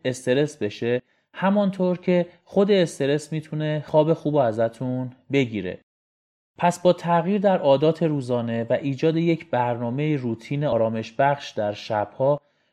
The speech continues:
شما می‌تونید سیکل خواب بد رو بشکنید و مطمئن باشید که شبها خواب با کیفیتی خواهید داشت.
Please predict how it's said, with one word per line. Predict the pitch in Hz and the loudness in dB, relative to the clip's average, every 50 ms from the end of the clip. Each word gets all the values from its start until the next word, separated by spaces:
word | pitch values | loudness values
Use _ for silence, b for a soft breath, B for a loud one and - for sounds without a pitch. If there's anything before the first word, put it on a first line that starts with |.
| _ | _
شما | - - - 147 151 160 | -10 -4 -2 -2 0 0
می‌تونید | 165 170 175 175 175 - - 127 123 127 127 123 | 0 0 0 -2 -2 -4 -6 -6 -4 -4 -4 -6
سیکل | - - - - - 180 180 - - 165 175 175 | -8 -14 -18 -10 -6 -4 -4 -4 -2 0 0 0
خواب | 165 - - 139 123 123 123 120 123 - | 0 0 0 0 0 0 -2 -4 -4 -2
بد | 135 135 143 143 135 | 2 2 2 2 2
رو | 127 117 | -2 -2
بشکنید | 110 123 151 170 165 - - - 127 123 127 127 127 - _ _ _ _ _ _ - | 0 2 2 2 0 -2 -6 -8 -6 -4 -4 -6 -6 -8 _ _ _ _ _ _ 2
و | 127 | 2
مطمئن | 131 135 139 131 - - 135 127 143 160 175 | 2 2 0 -4 -4 -4 -4 -2 -2 -2 0
باشید | 170 170 156 - - 156 - | 0 0 0 0 -4 -6 -6
که | - 156 | -6 -8
شبها | - - - 120 117 113 - - 139 135 139 139 | -6 -4 -2 0 0 -2 -2 -2 0 0 2 0
خواب | - - - 139 135 139 143 | -2 -2 0 0 2 2 2
با | 135 120 104 | 0 -2 -2
کیفیتی | 101 - 113 104 104 104 - 110 113 117 117 - 107 | -4 -4 -4 -4 -4 -4 -4 -2 -2 -2 -2 -4 -8
خواهید | - - 98 92 101 98 90 - | -6 -4 -4 -4 -4 -6 -10 -10
داشت. | - - - - - - - - | -10 -10 -10 -10 -12 -14 -20 -20